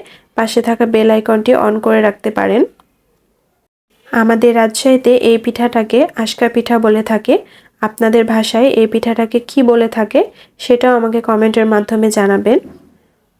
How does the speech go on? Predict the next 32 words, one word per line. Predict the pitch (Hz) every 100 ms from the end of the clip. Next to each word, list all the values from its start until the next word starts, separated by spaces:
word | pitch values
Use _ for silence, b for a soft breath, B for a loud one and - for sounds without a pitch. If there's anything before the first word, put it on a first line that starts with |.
| _ _ _ _ _ _
আশকা | 240 233 -
পিঠাটা | 262 262 262 254
তৈরি | 254 226 220
করার | 220 226 226
জন্য | 226 208 202
এই | 233 - 220 214
চালের | 220 214 220 226
গোলাটা | 220 214 220 220 262 B B B -
দেখুন | 220 214 240 262
অনেক | - 233 233 220
বেশি | 226 -
পাতলা | 254 220 220 214
করতে | 214 208 208
হবে। | 214 202 240 392 b b b
আপনারা | - - 214
দেখে | 208 214 214
বুঝতে | 226 220 - 254
পারছেন | 254 214 - 294
এটা | 294 226
কীরকমভাবে | 220 226 220 220 220 226 220
তৈরি | 220 214 214
করতে | 214 202 226
হবে। | 220 208 214 370 - _ _ _ _ _ _ _ _ _ -
গোলাটা | 226 233 240 240 247
ভালোভাবে | 254 226 233 240 240
তৈরি | 240 226 220
হয়ে | 226 233 226
গেছে। | 220 202 277
এখন | 311 240 220 226
আমি | 226 226
গ্যাসের | 220 220 220 240 233
চুলায় | 226 208 262